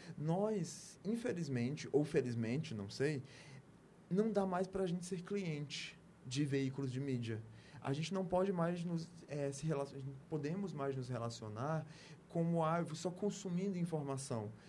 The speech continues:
Eu também tô produzindo, se eu quiser, quando eu compartilho pra uma pessoa ou pra outra, ou ainda que eu nunca compartilhe, eu não tô isento disso. Eu vou ter que aprender a lidar com esse cenário de proliferação, de abundância de informações. Como? Entendendo que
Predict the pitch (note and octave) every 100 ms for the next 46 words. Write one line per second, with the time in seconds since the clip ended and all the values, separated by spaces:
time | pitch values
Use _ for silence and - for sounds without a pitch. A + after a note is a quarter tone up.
0 | - - E3+ F3 F3+ F#3 F#3 F#3 - -
1 | F#3 F3+ D3+ D3+ E3+ C3+ C#3+ C3 C3+ B2
2 | A2+ B2+ B2+ B2+ C3 C3+ C3+ C3 C3+ C3
3 | C3 B2+ C#3+ C#3 C#3 C3 E3 G#3+ A3 A3+
4 | G#3 A#3 C4+ A#3 G3+ C#3+ - - F#3+ G#3+
5 | C3 A2+ - - - - - - - -
6 | - G3 G#3+ A3+ A3+ G3+ G3 F3 E3+ F#3
7 | E3 E3+ D3+ - C3 - - F3 F3+ F3+
8 | G#3 - F#3+ F#3 E3+ F3+ D#3 D3+ G3 F#3+
9 | E3+ - D#3 C#3+ D3 D#3+ D#3+ E3+ E3+ E3
10 | D#3+ D#3 - C#3 C#3+ C#3 D3+ D#3+ F#3 E3+
11 | D3 C#3+ C#3+ B2+ C3 - A2 G#2+ - -
12 | - F#3+ C3+ G#2+ G#2 - - - - -
13 | - F3 F3+ F#3 E3+ F3+ G3 F#3+ F3+ E3
14 | C#3